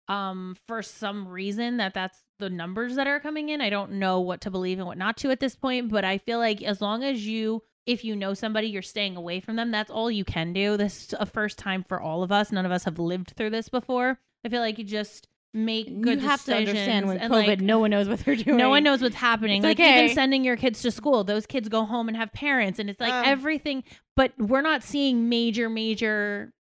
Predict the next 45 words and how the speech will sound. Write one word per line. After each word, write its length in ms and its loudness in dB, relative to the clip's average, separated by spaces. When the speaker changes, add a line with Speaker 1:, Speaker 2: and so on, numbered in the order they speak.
Speaker 1:
I 80 -8
don't 160 -2
know. 180 2
I 100 6
just 180 -4
feel 160 0
like, 260 0
do, 180 -4
just 280 -14
ma-, 260 -2
whatever 320 0
you 260 0
choose 280 0
to 100 -8
do 100 4
with 100 -4
your 120 -8
kids, 280 -8
you 120 -6
do. 260 -14
I'm 140 -6
not 160 -2
gonna 120 -6
give 140 -8
you 260 -10
an 180 -14
advice 340 -12
on 120 -14
that 160 -16
one. 220 -12
Um, 560 0
this 360 0
one 200 2
is 280 0
feeding 320 -2
kids 260 -4
frozen 480 -4
meals 300 -4
and 120 -4
not 220 -6
cooking 340 -6
a 60 -6
big 200 -6
homemade 440 -8
meal. 260 -12